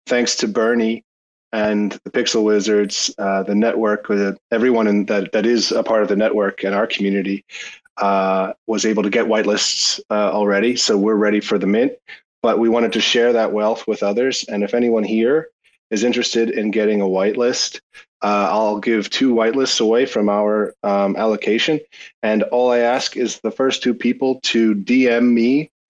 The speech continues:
Um, let me just say, uh, the first two people to, uh, tweet at the network and say "Pixel Wizard whitelist"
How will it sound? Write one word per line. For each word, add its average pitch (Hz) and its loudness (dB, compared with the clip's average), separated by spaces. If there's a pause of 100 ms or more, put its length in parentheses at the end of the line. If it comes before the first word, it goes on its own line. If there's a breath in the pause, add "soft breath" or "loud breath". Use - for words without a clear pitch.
(440 loud breath)
Um, 107 0 (180)
let 107 -2
me 110 0
just 101 -2
say, 92 0 (600 loud breath)
uh, 107 0 (100)
the - -12
first 139 0
two 135 2
people 135 0 (360)
to, 120 2 (220)
uh, 101 0 (140)
tweet 127 2 (640)
at 113 0
the 107 -2
network 139 0
and 110 -2
say 117 2
"Pixel 117 -2
Wizard 117 2
whitelist" 113 0